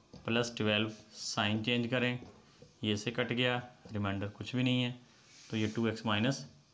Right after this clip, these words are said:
थ्री। अब ये है जी उसकी जो चौड़ाई थी, जो ब्रेथ थी उसकी, तो हम इसको लिख सकते हैं, hence the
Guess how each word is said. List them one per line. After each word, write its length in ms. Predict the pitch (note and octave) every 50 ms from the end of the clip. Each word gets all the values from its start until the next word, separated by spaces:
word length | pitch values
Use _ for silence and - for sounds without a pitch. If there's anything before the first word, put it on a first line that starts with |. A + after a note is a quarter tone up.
| _ -
थ्री। 280 | - B2 A2+ G2 F2 - - - - - - - - - - _ -
अब 160 | C3 C#3 C3+ B2+
ये 180 | B2+ E3 G3 G3+
है 160 | F3 D3+ B2
जी 140 | A#2+ B2+ C3+
उसकी 300 | C3 B2 - - C3 A#2+
जो 120 | A#2 A#2 A#2 A#2+ A#2 - - - - - - - - -
चौड़ाई 380 | - C3 A#2+ A2+ A2 A2 A2 G#2+
थी, 180 | G#2+ - G#2+ G2+
जो 120 | F#2 A2 A2
ब्रेथ 400 | A2 A#2 A2+ A2+ A2 - - -
थी 60 | A2
उसकी, 300 | G#2+ G#2+ - - A2 G#2+ G#2+ - - - - - - _ - - -
तो 60 | -
हम 120 | A2 A#2 A#2
इसको 180 | A2+ - -
लिख 180 | A2 A2 A#2+ A#2
सकते 320 | - - B2 A2+ - A2
हैं, 300 | G#2+ G2+ G#2 G2+ G#2 G#2 - - - -
hence 340 | - A2 A2+ A#2 A#2 - - - - - - - - - - - - _ - - - - - - - - - - - - - - - - - - - - - - - - - - - - - - - - - - - - - - - - - - - - - - - - - - - - - - - - - - -
the 220 | G#2+ G#2 G#2+ G#2